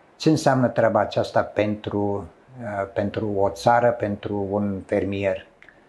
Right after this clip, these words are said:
Înseamnă că aș, ar putea să-și vândă produsul la un cost de cel puțin două ori mai mare decât produsele chimice, chiar și de trei ori mai mare. Asta se întâmplă în Canada, în Statele Unite, probabil și în Europa de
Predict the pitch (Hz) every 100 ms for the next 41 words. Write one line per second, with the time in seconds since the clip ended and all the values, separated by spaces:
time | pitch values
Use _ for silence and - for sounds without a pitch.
0 | _ _ _ _ - 107 139 147 147 135
1 | 113 - - - 107 107 - - 131 139
2 | 98 117 135 117 110 104 110 131 - 139
3 | 135 120 113 - 147 139 139 120 - 160
4 | 160 131 - 135 123 120 117 117 110 104
5 | 98 98 104 101 104 104 - - - -
6 | _ _ _ _ - 92 95 - 90 87
7 | 120 98 - - - _ _ _ - -
8 | 117 - - - 104 101 - 107 104 95
9 | 101 104 90 80 - 101 95 - 104 -
10 | 101 101 101 104 98 95 95 120 135 120
11 | - 98 98 95 113 131 131 127 127 -
12 | 98 98 98 101 - 107 104 101 104 104
13 | 98